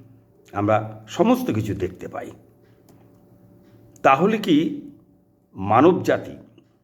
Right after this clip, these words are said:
এইভাবে একদিন ক্ষমতা দখলের জন্য জাতিগত কারণে ভূখণ্ড নিয়ে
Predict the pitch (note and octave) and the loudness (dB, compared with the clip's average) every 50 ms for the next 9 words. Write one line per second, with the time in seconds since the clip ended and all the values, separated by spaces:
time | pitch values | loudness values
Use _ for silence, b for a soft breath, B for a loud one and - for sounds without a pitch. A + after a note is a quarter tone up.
0 | _ _ _ _ _ - D3+ G3+ B3 F3 C#3 A2+ E2+ E2 G2 - - G#2+ G#2+ G2+ | _ _ _ _ _ 4 4 4 4 2 -2 -4 -4 -6 -8 -8 -6 -6 -6 -4
1 | F2+ F2+ B2+ A#2 G#2+ A2 - - G#2+ A2+ B2 B2 B2 A#2+ A2+ A2+ A#2 - - - | -2 -2 -2 -2 -2 -2 -4 -4 -2 0 0 2 2 2 2 0 -2 -10 -14 -16
2 | - - F#2 F2+ A#2+ A2+ - E3+ F3+ D#3+ A2+ G#2+ G#2 F2+ - D#2 D#2+ E2+ - - | -16 -6 -2 -2 -2 0 0 2 2 2 2 0 -4 -4 -4 -6 -8 -12 -14 -16
3 | - - - _ - F2 - A2+ A#2 A2+ C3 A#2 B2 A#2+ B2 A#2+ A2 A2 A2+ G#2+ | -20 -20 -20 _ -6 -2 0 0 2 2 2 2 2 2 0 -2 -2 0 0 2
4 | A2+ A2+ A#2 A#2 A2 A2 A2+ A#2+ A2+ C3 B2+ A#2 A#2 G#2+ G#2 G2 G#2 G#2+ A2 A2 | 2 2 2 2 0 -2 -2 0 2 4 4 4 2 2 0 0 2 2 2 2